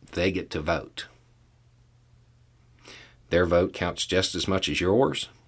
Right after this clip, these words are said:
including the easily impressionable ones. And young Donnie isn't banging "We want candy." He's banging on his desk,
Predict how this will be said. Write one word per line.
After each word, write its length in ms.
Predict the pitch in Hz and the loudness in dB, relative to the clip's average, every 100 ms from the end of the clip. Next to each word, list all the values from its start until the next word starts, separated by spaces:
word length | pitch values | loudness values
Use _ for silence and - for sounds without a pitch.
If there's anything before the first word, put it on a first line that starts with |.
| _ - | _ -14
including 540 | 71 - 95 104 104 | -12 -2 2 2 0
the 220 | 76 69 - - - - | -2 -8 -12 -20 -20 -16
easily 460 | - 110 113 104 107 | -2 2 2 4 2
impressionable 640 | 101 - 120 - 82 76 | 2 2 0 2 -2 -4
ones. 360 | 67 - - - _ _ _ _ _ _ _ _ _ - - _ _ _ _ _ _ _ _ _ _ _ - | -8 -10 -10 -12 _ _ _ _ _ _ _ _ _ -20 -20 _ _ _ _ _ _ _ _ _ _ _ 0
And 280 | 92 87 | 2 2
young 240 | 92 107 95 | 4 2 4
Donnie 520 | 92 107 92 78 71 _ _ - | 2 2 0 -2 -6 _ _ 0
isn't 580 | 107 104 87 - 73 | 2 4 0 -4 -6
banging 480 | 78 95 90 80 73 | 0 2 2 -2 -2
"We 140 | 80 82 | -2 -2
want 340 | 78 78 - | -2 -6 -8
candy." 600 | - 85 78 71 - - _ _ _ _ _ _ _ _ _ _ _ _ _ _ _ - | -6 -4 -4 -8 -14 -20 _ _ _ _ _ _ _ _ _ _ _ _ _ _ _ -8
He's 200 | 87 85 | -4 0
banging 380 | 85 90 85 | 0 0 0
on 200 | 82 82 | -2 -2
his 260 | 80 80 76 | -2 -4 -4
desk, 440 | 80 90 92 - | -2 -2 -2 -6